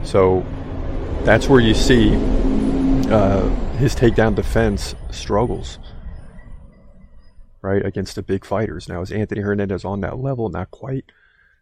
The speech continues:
but I still think Hernandez gets some takedowns. When you look at Anthony Hernandez,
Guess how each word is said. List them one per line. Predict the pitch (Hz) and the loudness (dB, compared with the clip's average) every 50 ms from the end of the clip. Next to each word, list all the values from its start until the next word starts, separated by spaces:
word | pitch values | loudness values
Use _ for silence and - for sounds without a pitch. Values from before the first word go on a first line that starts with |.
| _ _ _ - | _ _ _ -8
but | 92 92 | -6 -6
I | 92 | -6
still | 85 - 104 | -4 -4 -4
think | 104 - 101 101 95 | -4 -4 -4 -6 -4
Hernandez | 107 160 165 98 98 95 101 101 98 | -4 -4 -4 -2 -2 0 -2 -2 -2
gets | - 92 87 - | -6 -12 -12 -12
some | - 95 98 | -12 -12 -6
takedowns. | - 120 120 113 - - 73 71 - - - - _ _ _ _ _ _ _ _ _ _ _ _ _ _ _ _ - | -4 -2 -2 -2 -4 -8 -14 -14 -16 -20 -20 -20 _ _ _ _ _ _ _ _ _ _ _ _ _ _ _ _ -14
When | 98 | -10
you | 90 95 | -6 -6
look | 101 - | -4 -2
at | 104 | -2
Anthony | 104 104 98 - 104 | 0 -2 -2 -2 -4
Hernandez, | 110 104 95 98 110 110 98 - - - - - - | -4 -4 -4 -2 -4 -4 -4 -6 -12 -16 -18 -20 -20